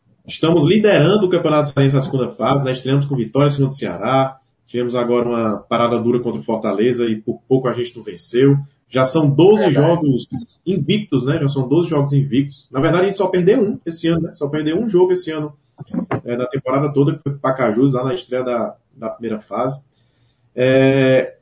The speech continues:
Speaker 1: como é que você vê o Ferroviário hoje em relação àquele Ferroviário da pré-temporada? Porque, assim,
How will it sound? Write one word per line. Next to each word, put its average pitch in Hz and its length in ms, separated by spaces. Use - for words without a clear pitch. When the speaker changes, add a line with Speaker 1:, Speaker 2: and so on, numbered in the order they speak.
Speaker 1:
como 185 160
é 220 80
que 226 80
você 220 240
vê 208 80
o 208 80
Ferroviário 185 600
hoje 160 360
em 151 40
relação 175 520
àquele 180 200
Ferroviário 170 360
da 165 100
pré-temporada? 165 540
Porque, 185 140
assim, 190 260